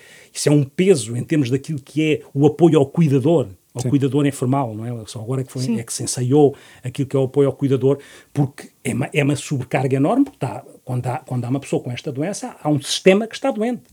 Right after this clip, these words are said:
Speaker 1: porque está sobrecarregado, porque está pesado. E, portanto, nós temos que ter um olhar para o sistema, não é? E não descartar, porque muitas vezes, há, às vezes a psiquiatria tem isto à custa de viés, é como se houvesse uns,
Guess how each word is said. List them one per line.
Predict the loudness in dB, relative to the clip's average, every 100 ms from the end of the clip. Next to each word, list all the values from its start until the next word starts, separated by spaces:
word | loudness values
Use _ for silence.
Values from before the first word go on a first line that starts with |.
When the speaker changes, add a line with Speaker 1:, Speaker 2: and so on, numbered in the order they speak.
| _
Speaker 1:
porque | -20 -12
está | -8 -6
sobrecarregado, | -6 -8 -8 -6 -2 -2 -6
porque | -16
está | -10 -8
pesado. | -2 -2 -2 -4 _ _ _ _
E, | -14
portanto, | -8 -4
nós | -4 -4
temos | -4 -4 -4
que | -4 -6 -6 -18 _ 2
ter | 4
um | 6 4
olhar | 4 0
para | -2 -6
o |
sistema, | -6 -4 -2 -2
não | -2
é? | -4 -6 -14 _
E | 0
não | 4 4
descartar, | 2 -2 -6 -4 -4 -4
porque | -6 -2 2
muitas | 2 0 -4
vezes, | -6 -6 -10 -12 -4
há, | -2 -2 -2
às | -2
vezes | -2
a |
psiquiatria | -4 -6 -2 -2
tem | 0 0
isto | -2 -8
à |
custa | -8 -8 -8
de | -4
viés, | 0 0 -2 -6
é | -6
como | -6
se | -4
houvesse | -2 -2 -2
uns, | -4 -4